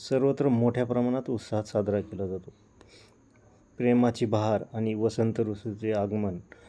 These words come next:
असा याचा अर्थ होतो. वाईटावर चांगुलपणाचा विजय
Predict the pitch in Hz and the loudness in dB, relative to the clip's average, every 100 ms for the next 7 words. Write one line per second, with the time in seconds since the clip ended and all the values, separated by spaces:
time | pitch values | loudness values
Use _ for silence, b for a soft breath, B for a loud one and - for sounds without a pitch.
0 | B B 110 - 110 98 104 101 107 101 | B B -2 2 4 4 2 2 4 0
1 | - 87 92 98 98 104 107 110 107 110 | 0 -4 -4 -6 -4 0 0 2 2 2
2 | 104 110 104 104 98 107 104 147 101 104 | 0 0 2 0 0 0 0 0 0 0
3 | 107 | 2